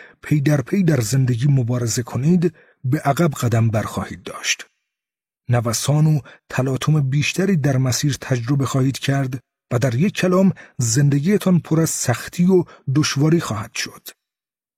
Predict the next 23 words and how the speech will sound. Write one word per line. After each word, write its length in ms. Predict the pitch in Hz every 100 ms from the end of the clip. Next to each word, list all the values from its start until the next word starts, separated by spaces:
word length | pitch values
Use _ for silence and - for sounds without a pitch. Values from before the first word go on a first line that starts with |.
| _ _ _ 127
گاهی 240 | 123 117
بهتر 340 | 123 113 151 160
است 180 | -
کاری 260 | - 147 165
نکنید 540 | 185 196 - 101 110 131
و 160 | 143 131 - - -
بگذارید 520 | 180 185 175 196 196 135
زمستان 720 | 110 135 131 - 151 156 147
بگذرد. 640 | 160 - - - - - _ _ _ _ _ _ -
در 140 | 120 107
چنین 380 | - 127 131
لحظاتی 520 | 131 101 123 135 147 156
می‌توانید 600 | 160 156 156 170 165 - - - -
انرژی 500 | 143 139 123 131 196
خود 240 | - 143
را 160 | 135 135
جمع 500 | 110 135 175 180 185 - _ -
و 80 | 135
هویت 480 | 123 131 147 208 190
خود 280 | - 156 143
را 100 | 151
تقویت 520 | - 113 117 131 123
کنید. 420 | - - - -